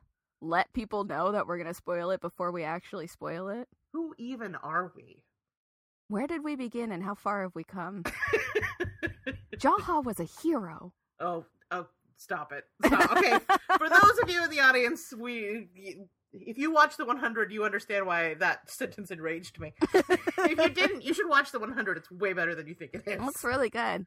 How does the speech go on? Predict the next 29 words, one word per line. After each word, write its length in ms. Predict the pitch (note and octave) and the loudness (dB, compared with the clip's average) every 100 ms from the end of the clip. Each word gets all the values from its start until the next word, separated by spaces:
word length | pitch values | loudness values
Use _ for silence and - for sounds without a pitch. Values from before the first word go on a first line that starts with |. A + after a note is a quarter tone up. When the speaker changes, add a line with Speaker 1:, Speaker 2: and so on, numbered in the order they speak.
| - - | -12 -10
Speaker 2:
You 80 | |
just 160 | B3 - | -8 2
gotta 140 | D#4+ | 2
power 280 | D#4 C#4+ C4 | 4 2 2
through 120 | C4 B3 | 0 -6
those 160 | A3 | -6
first 240 | - G#3 - | -6 -8 -2
four 160 | F#3+ | 0
episodes. 400 | E3+ E3 - A2 | 0 -4 -12 -8
Speaker 1:
Yeah, 380 | F3 F3 F3+ E3+ - - | -4 2 2 2 -2 -16
yeah. 160 | - A#2 | -6 -2
Speaker 2:
I 40 | |
know 120 | B3 D4 | 2 2
it's 100 | G4 | 0
a 60 | |
lot 240 | D4+ D#4+ D#4+ | 4 4 4
to 180 | - | -4
ask, 320 | G#3 A3+ D4 - | -2 -2 -2 -8
but 100 | B3 | -4
by 100 | A3+ | -4
the 180 | G#3+ A3+ | -4 -6
end 160 | B3 | -6
of 80 | C#4 - | -4 -4
episode 420 | A#3 A#3 A3 G3+ | -4 -2 -6 -6
four, 320 | G#3+ G#3+ A#3 | -6 0 0
you 260 | G#3 F3 G#3 | -2 -12 -12
will 340 | E3+ A3 A3 - | 0 0 0 -6
be 200 | G#3+ F3 - | -8 -8 -4
hooked. 400 | - - - | -2 -2 -8